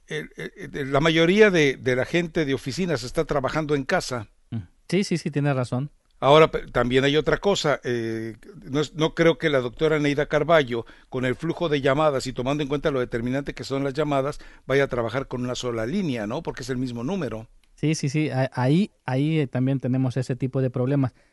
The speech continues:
Speaker 2: O sea que en estos momentos el sistema nada más te entra ra-, que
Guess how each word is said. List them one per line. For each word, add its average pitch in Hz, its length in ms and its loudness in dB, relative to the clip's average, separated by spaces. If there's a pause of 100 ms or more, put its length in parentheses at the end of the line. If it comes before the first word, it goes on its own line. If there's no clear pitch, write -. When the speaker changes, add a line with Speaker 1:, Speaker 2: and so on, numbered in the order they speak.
(120)
Speaker 2:
O 139 80 0
sea 180 140 4
que 165 440 2
en 156 220 2
estos 190 200 4
momentos 196 540 2
el 151 100 2
sistema 190 560 0
nada 165 300 4
más 175 280 2 (140)
te 147 200 0
entra 226 380 4
ra-, 208 260 0
que - 220 -6